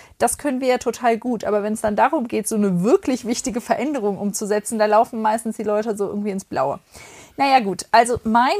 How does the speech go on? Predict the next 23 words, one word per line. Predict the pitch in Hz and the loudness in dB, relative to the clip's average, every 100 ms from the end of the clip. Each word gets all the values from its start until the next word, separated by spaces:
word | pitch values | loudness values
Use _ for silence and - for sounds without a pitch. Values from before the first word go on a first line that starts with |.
| 285 | -2
wichtiger | 247 - 220 220 | -4 -6 0 0
Tipp | - 240 - | 2 0 0
ist, | - 294 - | -6 -4 -4
neben | 240 233 | -4 -2
einer | 240 226 | -2 -2
guten | 226 214 | -4 -8
Planung | - 220 226 240 226 | 0 2 4 2 -2
ist | 220 - | -4 -4
wirklich, | 196 226 247 233 - | -4 -4 -4 -4 0
also | 214 226 | 2 2
wenn | 220 226 | 0 -2
ich | - | -4
euch | 220 | -6
zwei | - - 220 226 254 - | -6 -2 2 4 2 -2
Sachen | 226 220 - 233 - | 2 2 0 -4 -2
ans | 214 - | -4 -2
Herz | 214 214 - | 0 0 0
legen | 208 196 185 - | -2 -4 -8 -6
darf, | 185 185 196 - | 0 2 2 0
dann | 214 196 | -4 -2
sind | 220 | -4
es | 214 | -4
Proteine | - - 185 - 220 220 233 | -6 -4 -4 -4 -2 0 0